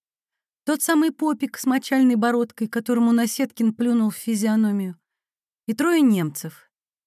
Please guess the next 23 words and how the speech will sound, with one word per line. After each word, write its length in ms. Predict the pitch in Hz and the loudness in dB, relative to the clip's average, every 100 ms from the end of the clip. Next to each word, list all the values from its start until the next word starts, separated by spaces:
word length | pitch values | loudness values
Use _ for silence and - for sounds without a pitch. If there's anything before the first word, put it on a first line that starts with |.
| _ _ | _ _
Их 220 | 254 240 | 0 2
женщины 520 | 220 294 240 247 226 | 2 2 2 0 0
вытащили 520 | 226 254 226 - 226 214 | 0 -2 -4 -2 -2 -2
из 260 | 220 214 | -2 -2
угольного 500 | 254 214 214 214 202 | 0 2 2 2 2
мусора 420 | 220 277 - 202 | 2 2 -2 -6
в 80 | 175 | -6
котельной 480 | 202 - 254 233 214 | -6 -4 0 2 0
большевички. 880 | 180 202 - 226 190 147 - 170 147 _ _ _ _ _ _ | -2 -6 -6 -6 -6 -8 -14 -18 -20 _ _ _ _ _ _
Ну 100 | 254 | 0
и 100 | 294 | 2
ещё 320 | 262 240 - 196 | 4 2 -2 -6
какие-то 460 | 156 147 175 170 | -6 -8 -10 -4
менее 380 | 175 185 170 151 | -2 -2 -2 -4
примечательные 880 | 160 170 165 - 156 165 165 160 160 | -4 -6 -6 -6 -8 -6 -6 -6 -6
типы. 480 | - 175 151 151 - _ _ _ _ _ _ _ | -10 -10 -10 -14 -16 _ _ _ _ _ _ _
Впрочем, 640 | - - 262 - 233 208 - _ _ | -14 -4 -4 -2 -4 -4 -6 _ _
я 240 | 180 214 285 | -6 -2 -2
видела 340 | 277 220 240 | -2 -2 -4
их 160 | 226 - | -4 -6
точно 400 | 214 214 208 180 | -10 -8 -8 -8
во 100 | 175 | -8
сне. 440 | - 175 156 147 | -10 -10 -10 -12